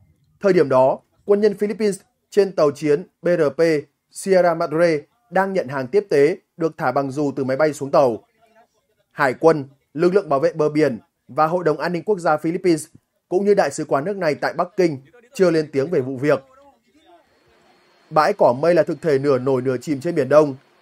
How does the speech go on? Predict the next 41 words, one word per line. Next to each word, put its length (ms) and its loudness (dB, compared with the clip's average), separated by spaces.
Từ 80 0
năm 140 0
một 60 0
nghìn 180 0
chín 120 -8
trăm 180 -2
chín 140 -8
mươi 120 -2
chín, 260 0
quân 180 0
đội 200 4
Philippines 440 0
đã 180 -4
sử 120 -6
dụng 180 -6
tàu 180 0
chiến 240 -6
cũ 200 -6
nát 220 -2
B 80 -6
R 180 2
P 40 -2
Sierra 420 0
Madre 440 2
ủi 180 4
vào 120 -2
bãi 200 0
cỏ 160 4
mây 260 4
và 140 0
biến 220 0
nó 120 -2
thành 200 -6
một 160 -4
tiền 200 -2
đồn 200 4
duy 120 -6
trì 160 -6
sự 120 -8
hiện 200 -4
diện. 200 0